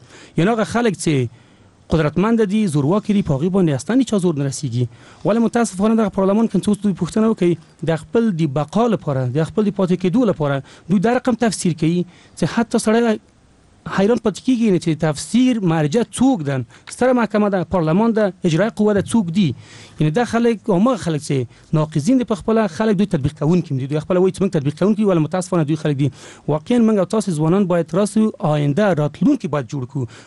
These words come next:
ولې زه په هیڅ وجه باندې په شعار باندې نه غواړم چې وغږېږم او شعاري، شعاري بحثونه وکړو چې وایي افغانستان باید ځوانان راسي درې ګونې قوې کې. دغه اوس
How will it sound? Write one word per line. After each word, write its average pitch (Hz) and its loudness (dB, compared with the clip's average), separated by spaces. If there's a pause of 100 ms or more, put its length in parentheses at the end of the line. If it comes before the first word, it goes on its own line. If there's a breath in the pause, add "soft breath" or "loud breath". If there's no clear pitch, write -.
(120 loud breath)
ولې 156 0
زه 185 0
په 185 0
هیڅ 226 0
وجه 170 0
باندې 175 2 (100)
په 180 2
شعار 202 0
باندې 170 2 (360 soft breath)
نه 165 2
غواړم 165 0
چې - -6
وغږېږم 165 0
او 165 0 (100)
شعاري، 160 0
شعاري 160 2
بحثونه 180 2
وکړو 180 0 (320 loud breath)
چې - -6
وایي 165 2
افغانستان 156 -2
باید 170 2 (340 loud breath)
ځوانان 151 2
راسي 180 0 (320 loud breath)
درې 143 0
ګونې 151 2
قوې 143 0
کې. 131 0 (480 loud breath)
دغه 202 0
اوس 208 0